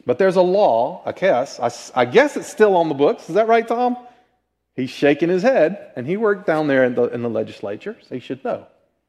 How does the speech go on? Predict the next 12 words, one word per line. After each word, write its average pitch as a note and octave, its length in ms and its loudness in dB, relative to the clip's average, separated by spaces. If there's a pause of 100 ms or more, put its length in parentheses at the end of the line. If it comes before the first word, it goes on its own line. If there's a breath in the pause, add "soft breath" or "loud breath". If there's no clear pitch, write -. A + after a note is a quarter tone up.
(440 loud breath)
I F#3 100 6
also D4 380 4
learned A#3+ 400 2
that, F3 260 2
um, D#3+ 420 2 (800)
there G3+ 240 4
is G#3 140 0
a F3+ 80 4
law D#3+ 320 4
in C#3+ 160 -4
Ackworth, F#3 500 -4
Georgia, C3 520 -4